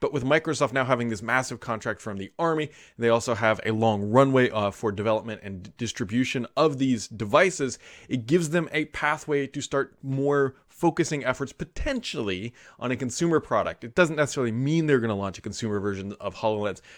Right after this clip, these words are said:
but this type of a business and a sale a-, and a, a product offering is a big step towards making that more of a reality, because in, in one single contract, they more than likely, actually, I can almost guarantee that they covered all of their R and D costs. They are now,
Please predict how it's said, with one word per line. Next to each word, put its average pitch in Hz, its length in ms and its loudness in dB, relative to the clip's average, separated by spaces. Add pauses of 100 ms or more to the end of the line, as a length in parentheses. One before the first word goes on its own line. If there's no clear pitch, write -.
(160)
but 117 160 0
this 147 180 2
type 135 340 0
of 117 220 -2
a 110 140 0
business 113 640 2
and 104 180 -2
a 95 140 -2
sale 120 560 2
a-, 104 240 -4
and 101 280 -6
a, 90 440 -6
a 90 60 -6
product 127 440 2
offering 101 400 -2 (300)
is 131 320 -4
a 127 120 -2
big 110 400 -4
step - 300 -4
towards 104 240 -4
making 120 400 -4
that 113 160 -6
more 107 120 0
of 95 80 -4
a 95 40 -8
reality, 95 420 0
because 104 300 -4 (260)
in, 139 220 0
in 123 180 0
one 143 160 6
single 123 340 2
contract, 117 460 -4
they 107 240 -4
more 117 340 0
than 104 200 -4
likely, 101 260 -4
actually, 90 260 -8
I - 20 -20
can 80 100 -16
almost 71 200 -18
guarantee 95 460 -6 (240)
that 120 140 -4
they 117 100 0
covered 123 380 2 (100)
all 139 260 2
of 113 120 2
their 113 180 0
R 110 160 2
and 92 100 -8
D 120 160 -2
costs. 107 360 -2
They 113 100 -2
are 104 140 -4
now, 107 320 -2